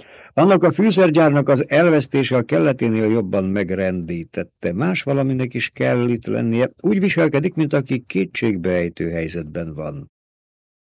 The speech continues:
A szájához emelte a villát, remélte, hogy a mozdulattal elhessegeti hirtelen keserűségét. Miért ne? Hiszen kétségbeejtő helyzetben van.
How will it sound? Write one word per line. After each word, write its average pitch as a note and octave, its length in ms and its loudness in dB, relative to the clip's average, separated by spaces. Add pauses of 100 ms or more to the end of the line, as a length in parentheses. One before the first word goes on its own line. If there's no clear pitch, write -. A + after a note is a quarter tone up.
(480)
A F#2+ 100 -2
szájához A#2 480 2
emelte F2+ 380 0
a E2 40 0
villát, G2 420 -2
remélte, G#2 600 0
hogy A#2 160 2
a A2 60 4
mozdulattal A2 800 0
elhessegeti G2 840 -2
hirtelen F#2 420 -6
keserűségét. F2+ 960 -8 (560)
Miért G3 500 -4
ne? - 160 -14 (1000)
Hiszen C2 420 -10
kétségbeejtő G#2 960 -2
helyzetben C2+ 680 -12
van. G#1+ 360 -20